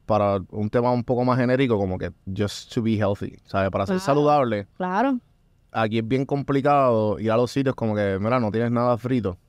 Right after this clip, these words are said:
Speaker 1: ¿sabes?
Speaker 2: Todo
Speaker 1: Tú,
Speaker 2: aquí, una
Speaker 1: "Ah, no, aquí
Speaker 2: fritura.
Speaker 1: es todo frito". Y tú
Speaker 2: Sí.
Speaker 1: como que, "Cabrón, no tienes que ser una ensalada y un fucking pollo". "Ah, no, el pollo es empanado". Y yo, "Cabrón".
Speaker 2: Siempre,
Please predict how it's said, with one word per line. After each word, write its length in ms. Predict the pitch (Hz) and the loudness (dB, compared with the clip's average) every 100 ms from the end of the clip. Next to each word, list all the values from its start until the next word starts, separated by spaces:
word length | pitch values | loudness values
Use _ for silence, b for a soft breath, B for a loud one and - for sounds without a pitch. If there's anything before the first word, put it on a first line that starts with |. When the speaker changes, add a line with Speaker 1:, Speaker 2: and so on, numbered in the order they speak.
| _ _ _ _ _ | _ _ _ _ _
Speaker 1:
¿sabes? 220 | _ 110 110 | _ -2 2
Speaker 2:
Todo 140 | 233 | 2
Speaker 1:
Tú, 60 | 233 | 2
Speaker 2:
aquí, 300 | 233 240 262 | 2 2 2
una 140 | 247 | 2
Speaker 1:
"Ah, 260 | 226 247 180 | 2 2 2
no, 200 | 185 185 | 2 2
aquí 120 | 190 | 0
Speaker 2:
fritura. 460 | 208 196 165 165 160 | 0 0 0 0 0
Speaker 1:
es 60 | |
todo 180 | 160 156 | 0 0
frito". 300 | 143 143 151 | 0 0 -2
Y 100 | - | -2
tú 80 | 107 | 0
Speaker 2:
Sí. 40 | 107 | 2
Speaker 1:
como 200 | 107 107 | 2 2
que, 100 | 98 | 2
"Cabrón, 320 | 95 131 180 | 0 0 0
no 80 | 139 | 2
tienes 180 | 127 143 | 0 -2
que 100 | 143 | -4
ser 120 | 151 | -2
una 100 | 135 | -2
ensalada 600 | - 139 151 156 147 139 | 0 2 2 0 0 0
y 60 | 131 | -2
un 260 | 131 135 - | -4 -6 -6
fucking 300 | 139 135 131 | -6 -6 -4
pollo". 420 | 135 143 143 135 | -2 0 0 0
"Ah, 80 | 170 | 2
no, 80 | 190 | 2
el 80 | |
pollo 300 | - 156 156 | 2 4 4
es 60 | 160 | 4
empanado". 420 | 156 165 139 143 | 4 2 4 2
Y 40 | 131 | 2
yo, 120 | 107 | 0
"Cabrón". 460 | 101 98 98 147 214 | -2 -2 2 2 4
Speaker 2:
Siempre, 440 | 247 247 226 202 | 2 0 -4 -6